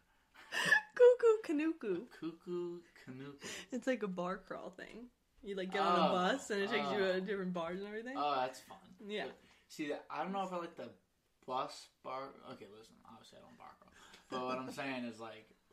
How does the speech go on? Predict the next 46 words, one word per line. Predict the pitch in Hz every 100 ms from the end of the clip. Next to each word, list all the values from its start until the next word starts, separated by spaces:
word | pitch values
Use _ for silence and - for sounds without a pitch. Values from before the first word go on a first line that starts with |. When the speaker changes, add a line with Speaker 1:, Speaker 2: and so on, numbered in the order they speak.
| -
Speaker 2:
from, | 127 123 117 -
from | 131
what | 135
I, | 123 113 110
like, | 107 - - -
have | 123 -
heard, | 127 123 - - - _ _ _ _ - - _ _ - - - -
I | 120
would | 117 113
say | - 131 123 117
that, | 110 104
like, | 104 98 95 _ _ _ _ _ -
probably | 123 120 120
you | 113
wanna | 113 107 107
go | 104
at | 104
your | 110
own | 104 101 -
pace | 120 117 - -
a | -
little | - -
more, | - - - -
right? | - - - 208
Or, |
Speaker 1:
Yeah. | 185 - 180 - -
Speaker 2:
or | 220
Speaker 1:
I |
mean, | 214 208
it's | 202
only | 202 196
fifty | 185 175 170
dollars, | 160 175 196 196 202 -
so | 190
Speaker 2:
So | 175
Speaker 1:
it's | -
Speaker 2:
you're | 180
Speaker 1:
like, | 175
Speaker 2:
like | 165
Speaker 1:
it's | 196 185
not | 208
like | 180
we're, | 170 165
like, | 143 139 - _ _ _ _ _
balling. | 220 202 165 165 156 151 180
Speaker 2:
Yeah. | 143 139